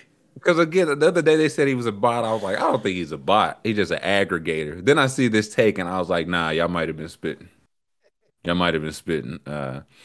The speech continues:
he said, "Watching Justin Herbert attempt to gut out a win each week despite having almost no receivers, no offensive line, no time to throw, no running game, and dealing with bad coaching decisions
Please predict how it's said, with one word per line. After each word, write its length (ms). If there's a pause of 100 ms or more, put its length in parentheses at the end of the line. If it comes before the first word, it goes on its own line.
(1160)
he 60
said, 140
"Watching 320
Justin 300
Herbert 420
attempt 320
to 80
gut 220
out 160
a 60
win 320
each 240
week 200
despite 320
having 240
almost 460
no 140
receivers, 580 (360)
no 280
offensive 380
line, 300
no 120
time 300
to 40
throw, 280
no 160
running 320
game, 280
and 100
dealing 220
with 160
bad 360
coaching 340
decisions 640